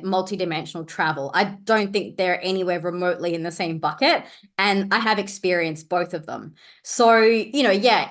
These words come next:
things like hypnosis are great. Uh, even N L P is great for certain purposes. I know it can be used for healing. Um, and they're things I've, I've looked into. When it comes to this multidimensional side of things I'm talking about, there's a, there's a, a fundamental understanding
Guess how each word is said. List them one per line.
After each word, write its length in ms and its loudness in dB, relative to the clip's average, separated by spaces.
things 260 0
like 200 2
hypnosis 800 -2
are 80 -2
great. 580 0
Uh, 240 2
even 180 0
N 200 -4
L 160 0
P 340 -2
is 100 -4
great 320 -2
for 80 -12
certain 360 -6
purposes. 480 -4
I 60 -2
know 120 -2
it 100 -6
can 120 -6
be 80 -6
used 260 -6
for 60 -10
healing. 720 0
Um, 260 2
and 140 0
they're 180 2
things 220 0
I've, 260 2
I've 240 -2
looked 240 -6
into. 520 0
When 160 4
it 140 -2
comes 360 0
to 360 2
this 160 -4
multidimensional 960 -2
side 240 2
of 100 -10
things 220 -8
I'm 100 -6
talking 380 -8
about, 260 -2
there's 160 -4
a, 140 -2
there's 160 -4
a, 240 0
a 80 -4
fundamental 640 0
understanding 1000 -2